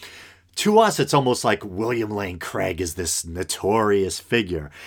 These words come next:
You know, he was this prominent Christian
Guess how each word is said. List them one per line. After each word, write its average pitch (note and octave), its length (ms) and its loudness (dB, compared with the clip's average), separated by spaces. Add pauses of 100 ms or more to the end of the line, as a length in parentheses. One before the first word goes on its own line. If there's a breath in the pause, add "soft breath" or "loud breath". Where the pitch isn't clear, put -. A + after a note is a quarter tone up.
(280 loud breath)
You A2 80 -2
know, A#2 80 4
he B2 180 2
was G2+ 140 2
this G2 180 0
prominent D3 960 4
Christian A2+ 920 -2